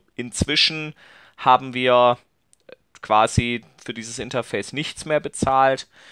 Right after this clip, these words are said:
Ähm, das möchte ich der Vollständigkeit halber erwähnen. Unabhängig davon, wie gesagt, ich find's ein schönes Gerät jetzt und mit der aktuellen Firmware ist es auch wirklich dann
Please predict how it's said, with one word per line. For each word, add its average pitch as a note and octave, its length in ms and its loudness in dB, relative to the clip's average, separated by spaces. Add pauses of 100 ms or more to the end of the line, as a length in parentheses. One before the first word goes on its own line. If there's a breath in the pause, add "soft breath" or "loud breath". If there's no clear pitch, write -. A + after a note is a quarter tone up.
(240 loud breath)
Ähm, A2+ 380 -4 (140)
das - 140 -18
möchte B2+ 220 -4
ich A#2 60 -12
der G#2+ 120 -2
Vollständigkeit A2+ 800 -6
halber A2 260 -2
erwähnen. C3+ 600 -2 (880 soft breath)
Unabhängig C#3 600 0
davon, B2 580 2 (300)
wie A#2+ 120 -12
gesagt, - 460 -2
ich - 160 -14
find's - 480 -10 (560)
ein G2 260 -18
schönes A#2+ 460 -6
Gerät A#2 680 0
jetzt A#2 460 -2
und G2+ 300 -16 (100)
mit A2 160 -10
der G2+ 140 2
aktuellen G2 460 -4
Firmware G#2 640 -2 (280)
ist - 180 -16
es G2 100 -12
auch - 240 -6
wirklich F#2 340 -12
dann E2 280 -10